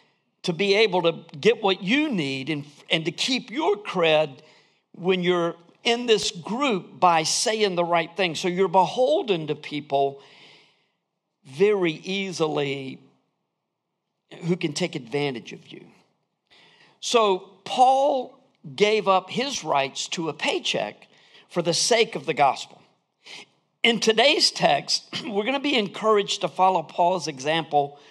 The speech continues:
of giving up his right to an easy life and his right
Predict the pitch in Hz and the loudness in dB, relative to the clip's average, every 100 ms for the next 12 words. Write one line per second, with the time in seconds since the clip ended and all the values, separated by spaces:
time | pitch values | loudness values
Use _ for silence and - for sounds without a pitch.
0 | - - - - 160 147 220 254 240 214 | -20 -20 -10 -8 -6 0 0 2 2 2
1 | 220 - 156 151 127 151 196 208 202 - | 2 -2 -6 -6 -6 -2 0 -2 -6 -8
2 | 160 151 143 175 185 180 147 139 151 151 | -4 -4 -4 -4 -6 -8 -4 -2 -2 -4
3 | 143 131 127 110 127 165 220 226 - | -10 -10 -10 -10 -2 0 0 -2 -8